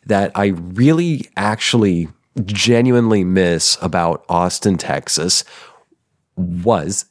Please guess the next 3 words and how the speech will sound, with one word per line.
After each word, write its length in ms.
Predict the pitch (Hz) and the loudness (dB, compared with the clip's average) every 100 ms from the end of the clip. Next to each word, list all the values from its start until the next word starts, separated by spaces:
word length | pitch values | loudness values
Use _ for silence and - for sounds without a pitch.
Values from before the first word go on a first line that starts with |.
| _ | _
is 420 | 120 104 76 - - _ _ _ _ | 2 2 0 -6 -10 _ _ _ _
Central 580 | - 127 127 - 131 120 | 0 0 0 0 2 2
Market. 640 | 90 95 82 - - - | 2 0 -2 -8 -14 -18